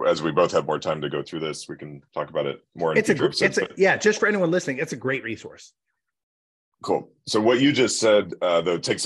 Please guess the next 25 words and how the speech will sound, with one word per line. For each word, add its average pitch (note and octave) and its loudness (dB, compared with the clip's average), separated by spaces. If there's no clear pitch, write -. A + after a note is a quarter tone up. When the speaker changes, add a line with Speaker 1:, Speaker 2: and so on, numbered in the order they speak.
Speaker 1:
takes G#2+ -4
me F2+ -8
back E2+ -2
to D#2+ -10
the E2 -10
first F#3+ -4
one, D#2 -8
uh, E2 -8
right, D#2+ -4
around, D#2 -8
like, D#2+ -10
the D#2+ -10
spread F2+ -2
of D#2+ -6
false D#2 -4
news C#2+ -8
that C#2+ -6
I C#2 -2
was C2+ -6
citing C#2+ -2
in C#2+ -8
that C#2+ -4
last F#2+ 0
part, C#2+ -4
right? D#2 -6